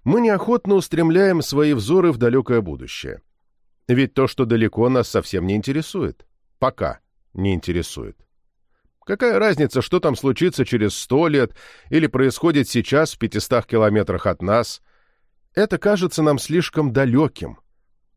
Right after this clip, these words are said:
Так ли уж это важно? Спешить некуда, уверяем мы себя. И тем не менее именно космос,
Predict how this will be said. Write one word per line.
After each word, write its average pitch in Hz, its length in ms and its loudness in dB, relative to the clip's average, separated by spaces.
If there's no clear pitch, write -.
Так 247 180 0
ли 220 80 0
уж 214 140 0
это 196 180 2
важно? 98 440 -2
Спешить - 460 -2
некуда, 185 360 0
уверяем 95 460 2
мы 90 100 -2
себя. 80 380 -6
И 98 100 -4
тем 110 220 2
не 107 100 2
менее 107 340 2
именно 92 460 -2
космос, - 580 -4